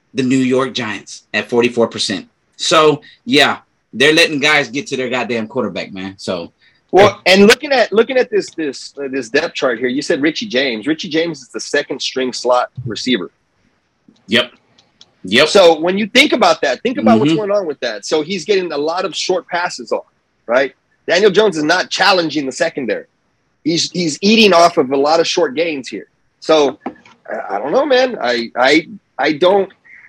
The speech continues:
Speaker 2: The thing is, I hate to, to come off and say, "Man, this defensive line is gonna eat and they're the best in the N F L," because that's what I truly believe.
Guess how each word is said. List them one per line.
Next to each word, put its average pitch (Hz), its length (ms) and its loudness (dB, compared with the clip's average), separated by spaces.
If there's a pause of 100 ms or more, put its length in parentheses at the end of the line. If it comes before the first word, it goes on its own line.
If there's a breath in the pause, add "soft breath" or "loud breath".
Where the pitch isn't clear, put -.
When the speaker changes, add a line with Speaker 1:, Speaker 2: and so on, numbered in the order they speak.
(120)
Speaker 2:
The 175 80 0
thing 277 220 2
is, 220 100 4
I 190 80 4
hate 208 260 0
to, 170 260 -2
to 165 160 -8
come 165 260 -6
off 160 280 0
and 147 100 -10
say, 127 160 -6
"Man, 156 240 0
this 151 140 -6
defensive 175 360 -6
line 139 200 0
is 104 80 -8
gonna 107 220 -6
eat 170 260 -4
and 131 80 0
they're 120 80 2
the 101 60 -12
best - 280 2
in 139 60 -20
the 147 80 4
N 127 80 -2
F - 120 -16
L," 170 360 6
because 139 180 -2
that's 190 180 2
what 247 100 4
I 185 40 0
truly 190 280 -2
believe. 143 480 -6